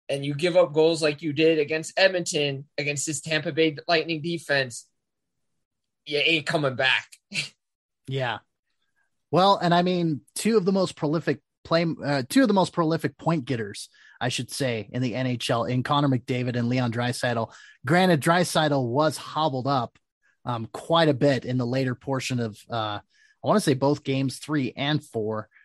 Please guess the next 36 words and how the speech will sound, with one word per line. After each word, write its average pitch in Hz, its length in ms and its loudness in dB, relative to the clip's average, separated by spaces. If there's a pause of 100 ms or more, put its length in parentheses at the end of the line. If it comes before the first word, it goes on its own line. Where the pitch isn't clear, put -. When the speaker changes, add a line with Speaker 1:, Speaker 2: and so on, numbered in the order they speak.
(100)
Speaker 1:
Yeah, 139 200 2
he 160 60 6
was 202 200 4
Speaker 2:
Um, 196 60 10
Speaker 1:
hurt 175 120 6
all 175 240 2
playoffs, 151 640 0
going 156 220 -2
back 156 160 2
to 147 80 -10
the 123 80 -8
Kings 147 360 -6
series. 131 360 -4
He 151 60 0
had 135 80 0
a 117 40 -4
high 139 220 0
ankle 139 340 -4
sprain. 123 500 -10 (200)
The 120 80 -18
Speaker 2:
Yeah. 127 180 0
Speaker 1:
fact 220 220 2
that 214 80 6
he 226 80 4
put 196 240 4
up - 200 4 (720)
record 170 460 0
point 196 400 0
in 165 300 -4
the 147 80 -2
Battle 165 320 4
of 156 80 2
Alberta 151 500 4
is 123 140 -2
still 151 240 0
amazing. 143 560 -6